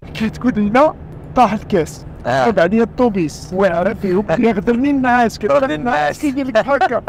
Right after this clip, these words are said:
Speaker 1: المهم ما عمرك ما كتكون مسؤول على أي حاجة.
Speaker 2: أييه.
Speaker 1: هادي الأولى، وهادي كتسمعها أنت في الضبط ديال ما-، ديال، ديال الوالدة، وهادي كتبقى في دماغنا من صغرنا، ولهذا وهادي كتبقى في دماغنا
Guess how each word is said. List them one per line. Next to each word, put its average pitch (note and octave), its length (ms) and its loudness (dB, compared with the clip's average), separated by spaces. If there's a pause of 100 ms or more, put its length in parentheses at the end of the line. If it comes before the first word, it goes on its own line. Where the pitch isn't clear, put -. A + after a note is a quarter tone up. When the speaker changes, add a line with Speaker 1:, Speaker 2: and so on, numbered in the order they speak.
(300)
Speaker 1:
المهم C#4+ 360 -4
ما B3 60 4
عمرك C#4+ 320 0
ما D4+ 80 0
كتكون C4+ 340 -2
مسؤول B3+ 340 0
على G#3 220 2
أي A#3+ 200 4
حاجة. D3+ 360 -4
Speaker 2:
أييه. C3+ 320 2 (280)
Speaker 1:
هادي G3+ 260 2
الأولى، D#3 340 -2 (140)
وهادي A3+ 300 0
كتسمعها A#3+ 460 2
أنت C4+ 240 -2
في B3+ 140 0
الضبط B3+ 360 -4
ديال A#3 200 4
ما-، G#3 180 0
ديال، G#3 420 -4
ديال G3 140 4
الوالدة، E3 440 -2 (280)
وهادي A#3+ 640 0 (120)
كتبقى D#4 560 2
في - 320 -14
دماغنا F3 400 2 (320)
من C#4 100 -2
صغرنا، D#3 420 -4
ولهذا D#3+ 580 2 (200)
وهادي A#3+ 640 0 (100)
كتبقى D#4+ 580 2
في - 320 -12
دماغنا E3+ 400 2